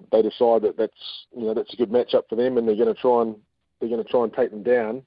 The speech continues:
Um, I guess, I guess what we ask is that, you know, they talk to the, the guy at the other end. Um, you know, at least then that's two, two heads, you know,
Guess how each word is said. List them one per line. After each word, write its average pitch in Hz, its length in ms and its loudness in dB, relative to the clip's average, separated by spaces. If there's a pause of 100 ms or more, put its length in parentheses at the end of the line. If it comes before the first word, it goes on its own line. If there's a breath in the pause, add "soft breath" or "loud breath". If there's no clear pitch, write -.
Um, 113 340 -4 (480 soft breath)
I 113 60 -8
guess, 117 180 -2 (540)
I 113 60 -6
guess 110 180 -6
what 113 140 0
we 110 160 4
ask 110 240 0
is 110 80 -8
that, 101 160 -14 (100)
you 113 60 -6
know, 110 260 -6
they 113 80 0
talk - 280 0
to - 40 -14
the, 113 180 4 (200)
the 117 80 -2
guy 120 220 4
at 101 40 -2
the 117 100 4
other 120 160 2
end. 135 220 -2 (220)
Um, 120 360 -2 (840 soft breath)
you 120 80 -6
know, 113 120 -6 (140)
at 110 80 -6
least 123 220 -2
then 127 100 0
that's 120 260 0
two, 131 220 2 (340)
two 139 140 2
heads, 123 220 2 (720)
you 123 80 -6
know, 120 160 -4